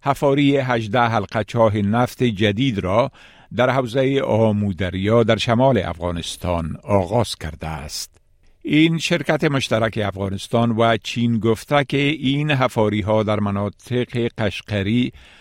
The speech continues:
آق دریای سرپل و زمردسای جوزجان شروع شده و قرار است تا پایان سال هجری شمسی جاری تکمیل شود.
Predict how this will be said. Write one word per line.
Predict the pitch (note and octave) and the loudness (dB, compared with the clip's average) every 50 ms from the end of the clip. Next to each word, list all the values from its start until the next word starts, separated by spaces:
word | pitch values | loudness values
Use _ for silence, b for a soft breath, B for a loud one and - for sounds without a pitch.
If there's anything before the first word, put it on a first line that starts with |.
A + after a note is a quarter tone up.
| B B B B | B B B B
آق | - A#2+ B2+ A2 - A2 | 2 2 2 0 -2 0
دریای | A2+ A#2+ A#2+ A#2+ A#2 A#2 A#2+ A#2+ A#2+ A#2 B2 A#2 | 2 4 4 4 4 4 4 4 4 4 4 2
سرپل | G#2 - G#2+ F#2+ G2 F#2+ - A2 A2+ A2+ A#2 | 0 0 -2 -2 -4 -4 -2 -2 0 0 0
و | A#2 G#2 F#2+ G2 G#2 A#2 A#2 A#2+ B2 B2 B2 A#2+ | 0 -2 -4 -2 0 2 4 6 6 6 4 4
زمردسای | G#2+ F#2 A#2 A#2 A2+ A2+ A#2 A2+ G#2+ A2 G2 - - - - A#2+ A#2 A#2+ A#2 A#2 A#2+ A#2+ | 2 2 0 2 2 2 0 0 0 -2 -2 -4 -8 -4 0 2 4 4 4 4 2 0
جوزجان | G#2 - G#2 G2 F#2 E2+ E2 E2 D#2 - B2 B2+ C3+ B2 G2+ E2+ - - - | 0 -2 -4 -4 -4 -6 -10 -14 -10 -2 0 2 2 2 2 0 -6 -10 -12
شروع | - - G#2 G2+ A2 B2+ | -10 -6 -2 0 0 0
شده | A#2 - - E2+ G2+ A#2+ F#3+ B B B B B B B B B B | -2 -2 -6 -6 -6 -6 -6 B B B B B B B B B B
و | - C3 | 0 0
قرار | C#3+ - - C#3+ C#3+ D3 D3 C#3+ | 0 0 0 -2 0 0 2 2
است | C#3+ C3 - - | 0 0 -2 0
تا | - B2 A2+ | 0 0 0
پایان | - A#2+ A2+ A2+ A#2 A#2+ A#2+ B2 | 2 2 2 4 4 4 4 2
سال | A2+ - - - C3+ C3+ C3+ C3 | 0 -2 0 2 4 4 6 6
هجری | C3+ C3 A#2+ B2+ A#2 F2+ F#2 F2+ A2+ A2 G#2 G#2 G#2+ G#2 G2+ | 4 2 2 0 -2 -2 -2 -2 -2 0 0 2 2 0 0
شمسی | - - G2 F#2+ F#2 F#2 - - - - G2+ F#2+ F#2+ F#2+ F#2 F2 D#2+ | -2 -2 -4 -4 -6 -6 -10 -12 -10 -6 -6 -4 -2 -2 -4 -4 -6
جاری | - F2+ F2+ F2+ F2+ F#2 G2+ G#2 G#2+ G#2+ G#2+ - - | -8 -8 -6 -6 -4 -4 -2 0 0 -2 -2 -4 -4
تکمیل | - G#2 F#2+ - - A2 A#2+ A#2 F2 - | -4 -4 -4 -4 -4 -2 -2 -2 -2 -4
شود. | - - E2 D#2 D#2+ D#2+ | -8 -10 -10 -10 -10 -12